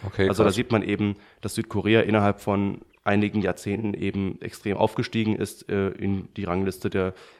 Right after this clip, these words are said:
Speaker 2: Industrienationen weltweit. Und das ist natürlich nur passiert eben durch, äh, natürlich fleißige Arbeiter und so weiter. Aber, äh, sie hatten eben dieselben,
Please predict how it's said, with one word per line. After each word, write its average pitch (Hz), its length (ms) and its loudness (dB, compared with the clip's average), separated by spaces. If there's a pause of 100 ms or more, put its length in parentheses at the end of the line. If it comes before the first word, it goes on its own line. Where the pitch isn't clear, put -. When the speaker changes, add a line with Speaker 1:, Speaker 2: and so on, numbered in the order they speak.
Speaker 2:
Industrienationen 101 800 -2
weltweit. 98 400 0
Und 85 80 -6
das 90 80 -6
ist - 160 -14
natürlich 101 320 -6
nur 104 120 -2
passiert 110 440 -2
eben 110 340 0 (380)
durch, 104 280 -2
äh, 101 120 2
natürlich 98 300 -2
fleißige 95 380 -2
Arbeiter 95 380 -2
und 113 120 -6
so 113 100 -8
weiter. 113 320 -6 (300)
Aber, 101 340 -2 (160)
äh, 104 160 0
sie 95 100 -4
hatten 101 160 -4
eben 98 160 -2
dieselben, 92 320 0